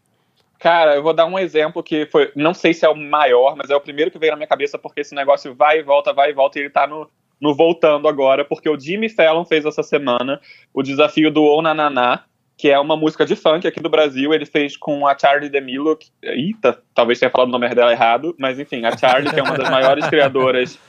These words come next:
é, do TikTok lá dos Estados Unidos, ela foi no programa do Jimmy Fallon e fez um funk lá no palco,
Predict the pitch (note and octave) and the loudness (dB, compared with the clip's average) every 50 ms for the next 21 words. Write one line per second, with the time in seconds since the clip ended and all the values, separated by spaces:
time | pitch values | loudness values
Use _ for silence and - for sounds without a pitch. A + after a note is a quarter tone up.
0 | _ _ _ _ _ _ _ _ _ - C3 C3 C3 C3 B2+ B2 B2+ C3+ C3 - | _ _ _ _ _ _ _ _ _ 0 2 2 4 4 2 2 0 -2 -8 -8
1 | B2+ - - - D3 C3+ C3+ - D3+ C3 C3 C3 C3 C#3+ C#3 C3+ C3 - D3 C#3 | -10 -10 -2 0 2 2 2 0 0 0 0 0 0 -4 -10 -8 -2 0 0 0
2 | C3 C3+ C#3+ C#3 C#3 D3 D#3 E3 C#3+ D#3 D3+ D#3 D3+ - F3 F3+ G#3 - G3+ F#3 | 0 -4 -10 -8 -6 -6 -6 -2 0 0 2 2 0 0 -2 -2 -2 -2 -4 -2
3 | E3+ F3 E3+ E3+ E3 E3 D3+ D#3+ D#3 D#3+ D#3 - D#3 D3 D3 D#3 F3 F3+ F#3+ G3 | 0 -2 -2 -2 -4 -6 -8 -8 -8 -8 -2 2 2 4 4 2 0 -2 -4 -6
4 | - - G#3 F#3 F3+ F#3+ G3+ G3+ G#3+ G#3+ A3 A#3+ C4 _ _ _ _ - A#3+ G#3+ | -2 0 2 2 2 2 0 -6 -14 -18 -20 -20 -20 _ _ _ _ 0 2 2
5 | G3+ G#3 A#3 A3+ - C4 C#4+ _ _ _ _ _ _ _ _ _ _ _ _ _ | 2 0 -4 -8 -8 -10 -10 _ _ _ _ _ _ _ _ _ _ _ _ _
6 | _ - - G3+ G#3 F#3+ G3 G#3 A#3+ A#3+ - G#3 F#3+ F#3 G3 G3+ - A#3 | _ -4 0 2 2 2 2 0 -2 0 2 2 2 2 2 0 -2 -4